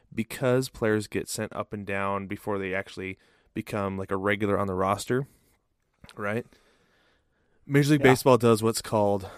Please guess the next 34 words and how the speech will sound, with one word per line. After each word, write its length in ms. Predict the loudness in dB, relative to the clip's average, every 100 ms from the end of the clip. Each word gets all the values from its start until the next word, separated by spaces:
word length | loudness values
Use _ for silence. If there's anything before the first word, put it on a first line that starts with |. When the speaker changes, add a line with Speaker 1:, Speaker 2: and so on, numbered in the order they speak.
| -20 _
Speaker 1:
service 580 | -8 0 6 6 6 -2
time, 320 | -6 -10 -12 -20 _ _ _ _ -4
okay? 240 | -2 -4 -8 _ _ _ _ _ _ _ _ _ _ -14
So 540 | -4 0 2 2 0 -6 _ _ _ _
what 200 | 4 6
is 180 | 6 2
service 380 | 2 2 0 -4
time, 240 | -6 -8
Brig? 340 | -6 -4 -4 -6
That's 160 | -8 -4
a 40 |
good 140 | -4
question. 480 | 0 -2 -2 -4 -6 -8
Speaker 2:
Tell 300 | -4 -2 0
us. 220 | 0 0
Speaker 1:
So 120 | 0 0
service 400 | 2 2 2 2
time 400 | 2 2 2 -2 -6 -4 -8 -6
Speaker 2:
<laughs> 420 | -8 -6 -8 0
Speaker 1:
is 180 | 0 2
exactly 360 | 2 4 4 2
what 100 | 0
it 40 |
sounds 300 | 2 0 2
like. 320 | 2 0 0 -6
<laughs> 20 | -6 -12 _ -20 0
It's 180 | 4 6
the 100 | 8
number 300 | 10 10 10
of 140 | 8 8
days 400 | 8 8 6 4
in 140 | 0
a 40 |
year, 480 | 0 2 2 2 0